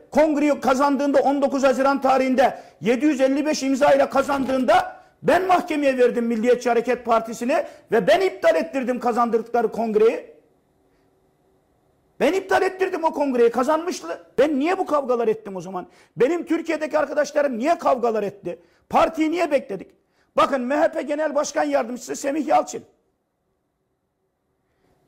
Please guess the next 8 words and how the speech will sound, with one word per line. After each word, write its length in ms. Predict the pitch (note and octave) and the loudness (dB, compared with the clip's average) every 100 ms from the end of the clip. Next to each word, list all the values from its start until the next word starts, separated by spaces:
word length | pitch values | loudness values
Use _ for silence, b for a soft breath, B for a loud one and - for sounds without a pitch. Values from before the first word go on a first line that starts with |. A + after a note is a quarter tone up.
| _ | _
Biz 460 | D#3+ D#4 C4 - - | -2 0 -2 -6 -4
yönetime 440 | C4 D4 C#4+ D#4 | 0 0 0 -2
adam 340 | A3+ A#3+ D4+ C#4+ | 0 0 0 0
yazarken 640 | B3+ A#3+ A#3 A3 D4+ D4 - _ _ _ _ _ | 0 0 -2 0 -2 -2 -12 _ _ _ _ _
şu 240 | - - D#4 | -10 -4 -2
İYİ 280 | C#4 D#4 | 0 0
Parti'yi 420 | - C#4 - C4+ G3+ | 2 0 0 -6 -2
paylaşmış, 760 | A#3 A3 G#3 G#3 C4+ - - | 0 2 0 -4 -8 -8 -14